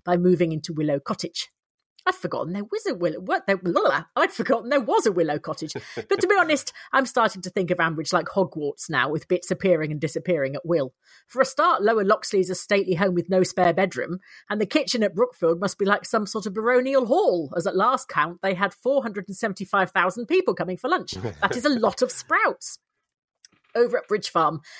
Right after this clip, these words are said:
Natasha was still confounding the Archers with her entirely normal behaviour. "She's brought us Christmas presents," hissed Pat. "At <laughs> Christmas!" Normally what the Bridge Farm clan do at Christmas is give each other funny-shaped carrots as presents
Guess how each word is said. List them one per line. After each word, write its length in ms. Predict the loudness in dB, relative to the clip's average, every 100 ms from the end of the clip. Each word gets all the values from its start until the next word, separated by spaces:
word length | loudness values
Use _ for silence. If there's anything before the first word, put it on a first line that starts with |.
| -12 -4
Natasha 400 | 0 0 0 -2
was 120 | -2
still 220 | -2 -2
confounding 720 | -2 -8 -4 0 0 2 0 2
the 100 | 2
Archers 420 | 2 -4 -8 -4
with 140 | -2
her 180 | 0 0
entirely 400 | 0 2 2 2
normal 280 | 0 -2 -2
behaviour. 480 | 0 0 0 -2 -4 _ _ _ _
"She's 340 | -6 -2 -2
brought 340 | -4 -2 -2 0
us 160 | -2 -4 -2
Christmas 440 | 0 2 0 -2 -2
presents," 600 | -2 0 0 -2 -6 -12 _ -2
hissed 300 | -2 -2 -8
Pat. 320 | -4 -4 -6 -16 -4
"At 260 | -4 -4 -8
<laughs> 0 |
Christmas!" 600 | -2 -2 0 0 0 -4 -12 _ -20 -20 -6
Normally 400 | 2 2 4 4
what 160 | 4 2
the 60 | 0
Bridge 280 | 0 -2 0
Farm 320 | 2 2 0
clan 300 | -2 0 0
do 140 | 0 -2
at 120 | -2
Christmas 420 | -10 -8 -6 -2
is 100 | 0
give 160 | 2 2
each 160 | 0
other 120 | 0 0
funny-shaped 640 | 0 -2 -2 -4 -4 -4
carrots 520 | 0 0 0 -6 -10 _
as 120 | -14 -8
presents 460 | -6 -6 -8 -12